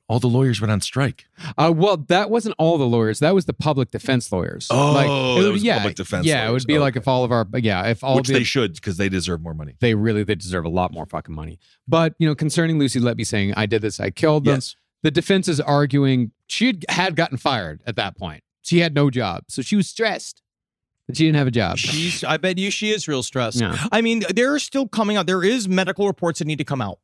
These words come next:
Speaker 2: Mm-hmm.
Speaker 3: right? 'Cause there is, that is still a part of now of, like, we need to look at
Speaker 1: Yeah.
Speaker 3: the hard reports that
Speaker 2: Yeah.
Speaker 3: say this is how these babies died.
Speaker 2: A fair amount of them have.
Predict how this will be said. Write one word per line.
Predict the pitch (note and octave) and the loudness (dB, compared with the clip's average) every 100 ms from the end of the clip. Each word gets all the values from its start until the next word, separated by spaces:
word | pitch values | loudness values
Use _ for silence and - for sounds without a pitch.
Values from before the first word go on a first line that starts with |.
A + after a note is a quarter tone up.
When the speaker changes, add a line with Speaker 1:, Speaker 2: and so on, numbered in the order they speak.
| _ _ - | _ _ 0
Speaker 2:
Mm-hmm. | B2+ A2 | 2 2
Speaker 3:
right? | C3 D3+ | 0 -2
'Cause | D#3 D3+ | -2 -2
there | F#3+ - | -2 0
is, | G#3 E3 | -2 0
that | G3+ G3 | -2 0
is | A3 - | -2 -4
still | G3+ F3+ | -2 -2
a | E3 | -2
part | - D#3 C#3+ | -2 0 0
of | B2+ | -2
now | B2 A#2 | 0 0
of, | A#2 | -2
like, | B2+ A2+ G2+ _ _ _ | -2 -2 -4 _ _ _
we | C3+ | -6
need | D#3 E3+ | -2 0
to | |
look | E3+ F#3 | 0 0
at | |
Speaker 1:
Yeah. | F3+ | 0
Speaker 3:
the | D#3 | -2
hard | - F3+ E3 F#3+ G3+ F#3+ D3+ | 0 0 2 2 -2 -4 -6
reports | D#3+ - C3 B2 - - - | -6 -4 -6 -6 -10 -14 -8
that | |
Speaker 2:
Yeah. | F#2+ | -6
Speaker 3:
say | D#2+ - F3+ D3+ A2 F#2+ G2 _ _ - | -6 -6 -4 -2 -4 -8 -12 _ _ -12
this | C3+ D#3+ D3 | -2 -2 -2
is | |
how | D3+ C3+ | -2 -2
these | C3 C3 | -2 -2
babies | B2 A#2 A#2+ | -2 -2 -4
died. | G#2+ G2 F#2+ - - _ - | -4 -6 -6 -10 -18 _ -12
Speaker 2:
A | A2+ | -2
fair | F#3+ A3+ | 2 4
amount | G3 E3+ | 4 2
of | B2+ | 0
them | A2+ | 0
have. | A#2 A2+ | 0 -2